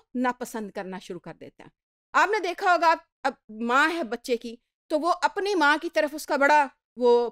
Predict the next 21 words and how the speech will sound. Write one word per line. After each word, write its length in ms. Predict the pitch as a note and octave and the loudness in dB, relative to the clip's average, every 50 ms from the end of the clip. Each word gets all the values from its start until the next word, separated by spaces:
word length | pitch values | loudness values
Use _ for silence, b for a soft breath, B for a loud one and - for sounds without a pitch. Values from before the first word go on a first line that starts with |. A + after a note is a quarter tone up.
| - _ | -4 _
प्यार 220 | - C4 B3 B3 | 2 4 4 4
मोहब्बत 360 | B3 B3+ A#3 A3+ G3+ B3+ B3 _ | 2 0 -4 -4 -6 -6 -6 _
का 100 | B3+ A3 | -8 -8
रिश्ता 280 | A3 - - - B3 A#3 | -8 -10 -6 -6 -6 -6
है, 240 | A3+ A3+ A3 G#3 G#3+ | -4 -6 -6 -6 -6
वो 140 | G3 A3+ A3 | -6 -6 -4
बड़ा 200 | G3+ A#3 A#3+ A#3 | 0 0 0 0
उसको 240 | A#3+ - - B3 | -2 -4 -6 -6
रिस्पेक्ट 340 | A3+ A#3 - - B3+ - - _ - | -6 -6 -6 -8 -8 -8 -8 _ -4
देती 320 | A3+ G#3 - - G#3 G#3 | -4 -4 -4 -6 -10 -10
है। 160 | G#3+ F#3+ F#3 _ _ _ _ _ _ _ _ _ _ _ _ - | -12 -12 -14 _ _ _ _ _ _ _ _ _ _ _ _ -12
बच्चे 220 | G#3 - - B3+ A#3+ | -12 -6 -4 -4 -4
कुदरती 400 | - G#3+ G#3+ B3+ A#3+ - E4 D#4+ | -4 -4 -4 -4 -4 -4 -6 -4
तौर 200 | - D4+ C#4 B3+ | -2 -2 -2 -2
पर 200 | B3+ - C#4 C#4 - _ _ - G#3+ - _ A3 | -2 -4 -6 -8 -10 _ _ -20 -20 -12 _ -12
अपनी 240 | A3+ - A3 A#3 A3+ A3+ A3 G#3+ _ _ - G#3+ | -10 -8 -6 -4 -4 -4 -6 -8 _ _ -12 -8
नानी 380 | A3 A3+ G#3+ G#3+ A3 A3+ A3+ | -6 -4 -4 -2 -4 -4 -2
या 100 | A3 A3 G#3 | -4 -4 -4
ग्रैंडमदर 520 | G#3+ A3 G#3+ G#3 G#3 G3+ G3+ G3 G#3 G#3 | -4 -4 -4 -6 -6 -8 -8 -8 -10 -12
के 140 | - - G#3 | -12 -14 -14
साथ 240 | - - G3 F#3 | -8 -6 -6 -6